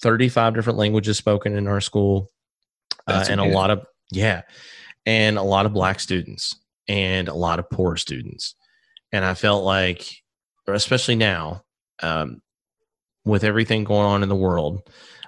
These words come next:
Speaker 1: uh, with people protesting the treatment of in-, individuals and their communities, the treatment by the police officers and things of that nature,
Speaker 2: Mm-hmm.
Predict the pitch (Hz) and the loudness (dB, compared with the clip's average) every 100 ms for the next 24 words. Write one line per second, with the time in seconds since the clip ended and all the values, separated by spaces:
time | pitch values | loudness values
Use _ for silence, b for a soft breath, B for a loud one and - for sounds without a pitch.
0 | - - 82 85 90 - 95 98 - 101 | -8 -4 -2 0 -2 -2 -2 -2 0 0
1 | 95 104 98 101 98 95 - - 101 - | 2 0 0 -2 -2 -2 -2 0 -2 0
2 | 101 98 95 95 98 98 107 98 98 92 | 0 0 0 0 0 0 -2 -2 -2 0
3 | 101 92 98 95 95 B B B B 107 | 0 0 0 0 -4 B B B B -4
4 | 101 101 101 101 98 95 92 - - _ | -2 0 0 2 2 2 0 -4 -8 _
5 | _ _ _ 104 104 - 107 104 92 95 | _ _ _ -4 -2 0 -2 -2 0 0
6 | 92 98 - 98 90 92 87 - 90 87 | 0 -2 0 -2 0 -2 -2 -2 -2 -2
7 | 85 95 90 90 85 87 87 85 82 78 | -2 -2 0 -2 -2 -2 0 2 0 -2